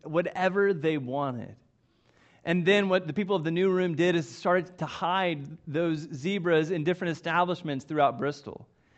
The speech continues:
They would hide them at the grocery store and the drugstore and, and the different shops.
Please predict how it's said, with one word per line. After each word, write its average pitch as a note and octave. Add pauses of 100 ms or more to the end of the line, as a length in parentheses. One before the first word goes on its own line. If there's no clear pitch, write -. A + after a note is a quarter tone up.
(200)
They E3+
would E3+
hide F#3
them F3+
at E3
the E3+
grocery F3
store E3
and D#3
the D#3
drugstore D3+
and, C#3+ (240)
and E3+
the E3
different E3+
shops. -